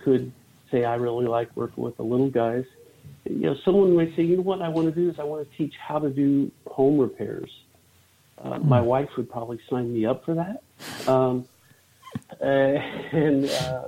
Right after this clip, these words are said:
Speaker 1: but that's, that's something that m-, maybe someone says, "Hey, I've got, I've got the ability to do that."
Speaker 2: Okay. Okay. Okay. So if, if folks are interested,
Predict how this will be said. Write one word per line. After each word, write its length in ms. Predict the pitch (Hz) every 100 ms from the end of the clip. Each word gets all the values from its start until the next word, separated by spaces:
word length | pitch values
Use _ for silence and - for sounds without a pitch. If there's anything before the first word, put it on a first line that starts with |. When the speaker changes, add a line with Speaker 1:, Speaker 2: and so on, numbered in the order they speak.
| -
Speaker 1:
but 160 | 165
that's, 240 | 196 185 - -
that's 320 | 151 160 170
something 300 | 185 175 170
that 100 | 165
m-, 180 | - 170 - - -
maybe 320 | 160 160 165
someone 260 | 170 175 165
says, 160 | 165 165
"Hey, 200 | 160 165
I've 200 | 147 -
got, 260 | 151 151 - _ -
I've 140 | 143
got 200 | 151 143
the 80 | -
ability 360 | 131 - 131 67
to 120 | 67
do 180 | 65 65
that." 200 | - - _ _ _ - - 156
Speaker 2:
Okay. 320 | - 123 135 - _ _ _ _ _ - -
Okay. 360 | - 117 123 120 _ _ _ - - _ _ -
Okay. 280 | 143 131
So 280 | 104 139 127
if, 140 | 120 -
if 180 | 123
folks 320 | - 135 131 -
are 60 |
interested, 840 | 127 143 147 - 143 131 127 127